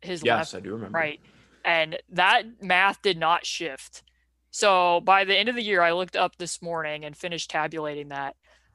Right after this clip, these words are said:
Speaker 1: He was forty-six percent in the restricted area with his left, which is not, that's not a good mark. <laughs> But with his right, he was at thirty-four percent. And I think some of that stems from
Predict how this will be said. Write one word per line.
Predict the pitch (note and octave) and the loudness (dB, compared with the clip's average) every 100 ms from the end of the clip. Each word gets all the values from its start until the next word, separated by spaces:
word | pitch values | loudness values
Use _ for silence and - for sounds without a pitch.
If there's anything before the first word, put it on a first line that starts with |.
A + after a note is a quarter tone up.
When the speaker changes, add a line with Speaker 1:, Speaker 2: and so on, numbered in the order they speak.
| _ _ - | _ _ -8
Speaker 1:
He | G#3+ | 0
was | B3 G#3 | 2 2
forty-six | - G#3+ B3 E4 - D#4 - | 0 2 2 2 0 0 -2
percent | C4 - A3+ G#3 | -6 0 2 4
in | F#3 | 2
the | F#3 | -2
restricted | F#3 - G3+ F#3+ F#3 E3+ | -2 0 0 0 0 0
area | D#3+ D3+ D3+ | 0 0 -2
with | D3+ E3 | -4 -4
his | F3+ D#3+ | -4 -4
left, | D3+ E3 C#3+ - F3 | 2 2 0 -6 -6
which | F3 - | -6 -4
is | F#3 F3 | -6 0
not, | G3 G3+ F#3+ - _ _ _ _ _ _ | 2 4 2 -4 _ _ _ _ _ _
that's | G#3 G#3+ - | 0 2 2
not | A3 | 2
a | E3+ | 2
good | D3+ C#3+ | -2 -8
mark. | D#3 E3 D#3 - - - | -8 -4 -4 -2 -4 -8
<laughs> | - - - | -12 -14 2
But | G3 F3 F3 | 6 6 6
with | B3 | 6
his | D#4+ A#3 | 6 4
right, | G#3 D4+ B3 | 6 6 4
he | G#3+ | 0
was | F#3+ | 0
at | F#3 | 0
thirty-four | - A3 F#3+ G3+ F#3 | 0 -2 -2 -4 -4
percent. | E3+ - D3 - _ _ _ _ _ - | -6 -14 -14 -16 _ _ _ _ _ 0
And | G3+ | 2
I | A3 | 4
think | C4+ C#4+ | 4 2
some | - C4+ | 4 6
of | C4+ | 6
that | B3 G#3+ | 6 4
stems | - - G#3+ A3+ G#3+ | 2 0 2 2 -2
from | - F#3+ F3 F3 E3 | 0 4 6 4 0